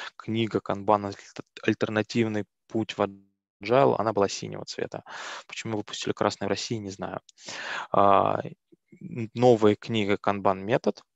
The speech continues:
вышла в прошлом году. Ну и бесплатная книга «Канбан. Краткое руководство» лежит на сайте «Канбан Гайд». Как есть Scrum Гайд, есть вот Kanban Гайд, э,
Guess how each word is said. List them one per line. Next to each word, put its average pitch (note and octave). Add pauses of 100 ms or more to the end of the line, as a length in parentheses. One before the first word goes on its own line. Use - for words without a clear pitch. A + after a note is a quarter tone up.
вышла A2+
в -
прошлом -
году. G2+ (340)
Ну D3+
и G#2
бесплатная G#2
книга A#2
«Канбан. G2
Краткое G#2+
руководство» G#2+
лежит G2
на G2
сайте -
«Канбан G2
Гайд». F#2+ (640)
Как - (140)
есть A2
Scrum E3
Гайд, A#2+
есть A2+ (400)
вот A2
Kanban G2+
Гайд, C#3+
э, G#2